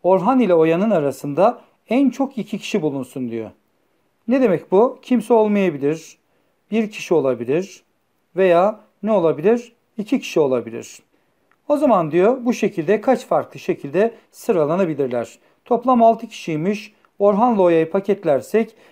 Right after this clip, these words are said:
yanında dört kişi kalır. Orhan'la Oya'yı paketlediğimizde iki faktöriyel iki yapar. Bunları bir kişi düşünürsek çarpı beş faktöriyel yapacak. Orhan'la Oya kendi arasında iki kişi. Ee, geri kalan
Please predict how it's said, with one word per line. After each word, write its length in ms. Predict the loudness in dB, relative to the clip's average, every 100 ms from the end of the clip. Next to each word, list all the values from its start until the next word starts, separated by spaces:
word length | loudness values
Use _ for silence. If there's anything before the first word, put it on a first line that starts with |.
| _
yanında 600 | -2 0 0 2 0 0 _
dört 240 | 2 2 -2
kişi 220 | -18 -8
kalır. 440 | -6 -4 -8 -14 _ _ _ 0
Orhan'la 400 | 2 4 4 4
Oya'yı 320 | 4 4 2
paketlediğimizde 1000 | -2 -2 0 0 0 -2 -4 0 0 0 -8 _ -12
iki 160 | -6
faktöriyel 680 | 0 0 0 -4 0 0 0
iki 220 | -4 -2
yapar. 400 | -2 0 0 0 -4 _ _ -6
Bunları 320 | 0 2 2
bir 100 | -2
kişi 220 | -4 -4
düşünürsek 720 | -4 -4 -6 -6 0 0 0 -6 _ _
çarpı 600 | -2 0 0 2 2 2 -4 _ -2
beş 180 | -2
faktöriyel 560 | -2 -4 -2 -2 -2 -4
yapacak. 640 | -6 -14 _ -8 -8 -8 _ _ _ _ _ -2
Orhan'la 440 | 2 4 4 4
Oya 420 | 6 6 4 2 _
kendi 260 | -2 0 2
arasında 720 | 2 0 -4 0 2 2 -2 -12
iki 240 | -6 -6
kişi. 400 | -6 -4 -2 -2 -6 _ _ _
Ee, 200 | 0 0
geri 300 | 2 0 0
kalan 460 | 2 4 4 0